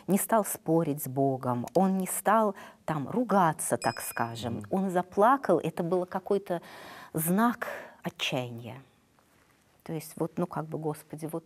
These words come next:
Speaker 1: ну, что я, смертный грес-, грешный человек перед тобой, но как бы так хочется дальше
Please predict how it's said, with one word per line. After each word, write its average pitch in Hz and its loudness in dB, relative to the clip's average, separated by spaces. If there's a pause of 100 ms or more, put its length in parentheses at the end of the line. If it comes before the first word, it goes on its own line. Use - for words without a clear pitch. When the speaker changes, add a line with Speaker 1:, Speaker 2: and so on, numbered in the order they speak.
Speaker 1:
ну, 170 -8
что - -6
я, 131 -6 (380)
смертный 160 0
грес-, 151 -4
грешный 170 -6 (240)
человек 190 2
перед - -8
тобой, 165 6
но 160 0
как 165 0
бы 165 -4
так - 0
хочется - -2
дальше 165 -4